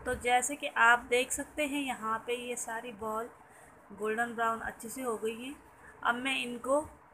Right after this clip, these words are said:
निकाल लूँगी और इसी तरीके से बाकी की बची हुई balls भी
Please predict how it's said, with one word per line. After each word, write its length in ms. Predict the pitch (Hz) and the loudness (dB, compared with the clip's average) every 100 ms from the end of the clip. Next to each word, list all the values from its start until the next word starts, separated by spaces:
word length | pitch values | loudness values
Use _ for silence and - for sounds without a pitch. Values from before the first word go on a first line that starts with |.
| - - 214 | -20 -18 -10
निकाल 380 | 220 220 214 220 | -6 2 2 2
लूँगी 320 | 240 269 311 - | -2 -6 -8 -2
और 180 | 220 220 | 0 0
इसी 240 | 254 - 311 | -4 -4 0
तरीके 340 | 269 254 254 | -2 -2 -4
से 120 | 277 | -6
बाकी 320 | 226 240 240 - | 4 4 4 -4
की 80 | 180 | -6
बची 280 | 226 220 247 | -6 -6 -8
हुई 100 | 254 | -10
balls 380 | 226 220 220 240 | -4 -4 -4 -8
भी 120 | 320 | -12